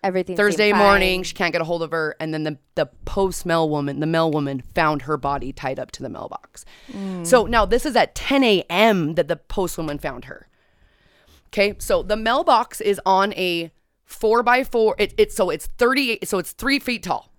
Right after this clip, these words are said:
Speaker 2: From the ground to the top of the post is three
Speaker 3: So
Speaker 2: feet.
Speaker 3: it's like a traditional American mailbox.
Speaker 2: But it is the one that is, it's just wood four-by-four, and then
Speaker 3: Right.
Speaker 2: it goes out into a triangle frame, and the b-, one single black mailbox sits on top of that.
Speaker 1: Okay.
Speaker 2: And
Speaker 3: Okay.
Speaker 2: that points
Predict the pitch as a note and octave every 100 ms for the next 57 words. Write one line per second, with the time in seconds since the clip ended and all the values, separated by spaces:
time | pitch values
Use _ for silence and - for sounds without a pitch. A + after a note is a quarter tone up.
0 | _ - F3+ E3 G#3+ A#3+ B3 - F3+ G3+
1 | F#3+ F#3+ F#3 E3+ D#3 - C#3+ - C#4 B3+
2 | B3+ B3 B3 C4 G#3+ G#3 G#3 F#3 F3+ E3+
3 | G3 F#3 D3 B2+ F#2 A3 D#3 - G#3+ G#3+
4 | A3+ A3 A3 G#3 A3 B3 A#3 G#3 F3 F#3+
5 | F#3+ - - F#3+ - F3+ A3+ B3 - A3+
6 | G#3+ G3+ G3+ G3+ F#3+ F#3 G#3 F#3+ G3+ F#3
7 | G#3 A3 F#3 F#3+ F3 D#3+ - A3+ A3+ A#3
8 | F#3+ F3 E3 - - E3 D3 C#3+ D3+ -
9 | F3+ F3+ E3+ D#3+ - F#3 G3 G#3+ A#3 A#3+
10 | - A3+ G3+ G3 E3+ F3 F#3 F#3 F3 E3
11 | D#3+ - E3+ D#3+ D3+ D3 C3+ - - C#3
12 | - - F3 - G#3+ G#3 G3+ G#3+ G#3+ -
13 | A3 A3+